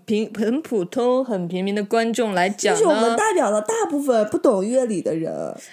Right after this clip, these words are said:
Speaker 1: 对，就是我觉得就是这个《我是歌手》就忘记了最一开始的初衷了。就像第一季的时候，就是大家还，哎，大家听着啊，原来这个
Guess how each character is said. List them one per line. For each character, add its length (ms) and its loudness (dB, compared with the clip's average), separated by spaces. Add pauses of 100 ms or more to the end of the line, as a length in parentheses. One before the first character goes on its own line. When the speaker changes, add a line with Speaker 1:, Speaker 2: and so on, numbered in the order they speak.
(440)
Speaker 1:
对， 240 2
就 100 0
是 200 0
我 200 2
觉 140 0
得 160 2
就 140 -4
是 60 -8
这 120 -6
个 80 -2
《我 160 -2
是 140 -6
歌 180 0
手》 300 -2 (280)
就 120 -2
忘 260 2
记 80 -2
了 100 2
最 200 0
一 20 0
开 160 -2
始 100 -4
的 80 -6
初 300 -6
衷 220 -2
了。 200 -8
就 160 -2
像 320 -2
第 140 2
一 60 2
季 100 0
的 100 2
时 80 -4
候， 120 2
就 100 -2
是 60 -2
大 120 0
家 140 0
还， 240 -2
哎， 300 -2
大 180 -4
家 220 -2
听 180 -8
着 80 -4
啊， 260 -4
原 160 0
来 140 0
这 180 -2
个 240 -2